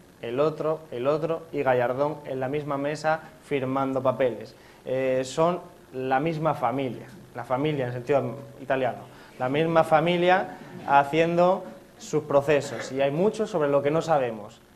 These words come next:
mucho que no sabemos que afecta y todas las instituciones del Estado, incluida ya no solo... Eh, el, el Tribunal Constitucional, que tiene un presidente del Partido Popular, militante del Partido Popular, sino la propia Casa Real,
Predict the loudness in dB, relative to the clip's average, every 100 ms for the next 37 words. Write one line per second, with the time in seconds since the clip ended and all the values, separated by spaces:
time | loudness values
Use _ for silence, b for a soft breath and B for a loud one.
0 | _ -12 -8 -4 -4 -2 0 0 0 -2
1 | -4 -4 -2 2 2 0 -12 -14 -8 -2
2 | 4 4 4 -2 -8 -8 -6 -4 -2 -2
3 | -2 2 2 0 -6 -8 -4 0 2 2
4 | 2 0 -2 0 2 2 0 B B B
5 | -4 0 2 2 -2 -4 -8 -14 -16 -12
6 | -10 -8 -8 -4 0 0 0 -4 -4 -2
7 | 0 0 0 -2 -2 -2 -2 -2 -2 0
8 | 0 0 -2 -2 -2 -2 0 0 0 -2
9 | -2 -2 -2 -2 -2 -4 -6 -4 -4 -2
10 | 2 2 0 -4 0 0 0 -2 0 0
11 | 2 0 2 4 4 2